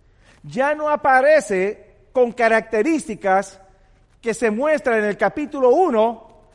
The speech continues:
Ahora el énfasis está en las cualidades de este mensajero.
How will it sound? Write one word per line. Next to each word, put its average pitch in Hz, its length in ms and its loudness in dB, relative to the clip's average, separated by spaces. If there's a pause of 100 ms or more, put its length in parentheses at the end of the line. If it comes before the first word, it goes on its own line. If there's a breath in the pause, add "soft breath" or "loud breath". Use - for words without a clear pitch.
(1120 soft breath)
Ahora 285 500 4
el 233 240 0
énfasis 220 720 -4 (140)
está 269 480 0
en 269 80 0
las 233 240 -2 (720)
cualidades 254 1200 -2 (1000)
de 190 220 -2
este 214 180 -2
mensajero. 196 600 -8